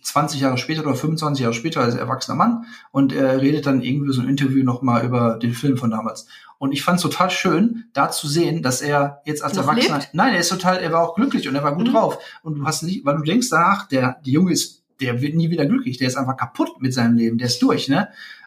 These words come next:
Speaker 1: Aber das war echt schön zu sehen, dass der danach immer noch ein ganz normaler Mensch, sag ich mal,
Speaker 2: Mhm.
Speaker 1: war.
Speaker 2: Hat sich nicht vor den nächsten Zug geworfen.
Speaker 1: Nee, tatsächlich nicht. Ähm, es gehen auch Gerüchte rum, dass er für die Dreharbeiten hypnotisiert wurde,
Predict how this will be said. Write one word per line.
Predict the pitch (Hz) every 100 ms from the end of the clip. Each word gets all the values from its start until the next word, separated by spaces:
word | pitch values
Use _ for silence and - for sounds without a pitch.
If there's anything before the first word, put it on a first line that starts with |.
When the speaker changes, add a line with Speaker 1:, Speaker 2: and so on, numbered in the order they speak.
| -
Speaker 1:
Aber | 160 170 175 - -
das | 143 139
war | -
echt | - -
schön | 175 214
zu | 143
sehen, | 143 170 151 226 -
dass | 127 139 -
der | 147 143 135 131 - _ _ -
danach | 135 139
immer | 156 147
noch | 135
ein | 135
ganz | 143 143
normaler | 143 139 131 127 135
Mensch, | 123 - -
sag | 117
ich | 113
mal, | - -
Speaker 2:
Mhm. |
Speaker 1:
war. | 113 117 - _ -
Speaker 2:
Hat | 320
sich | 208 -
nicht | 226 233
vor | 190
den |
nächsten | 190 190 185
Zug | - -
geworfen. | 190 175 175 - 175 _ _ _ _
Speaker 1:
Nee, | 175 196
tatsächlich | 131 147 170 165 185
nicht. | 131 - - _ _ _ _ - -
Ähm, | 131 135 139 143 - _ -
es | 120
gehen | 160
auch | 156 -
Gerüchte | 143 196 190 147
rum, | 165
dass | 143 135
er | 139 139 135 -
für | - 151
die | 139
Dreharbeiten | 135 151 143 139
hypnotisiert | 165 175 131 127 151 -
wurde, | 110 - -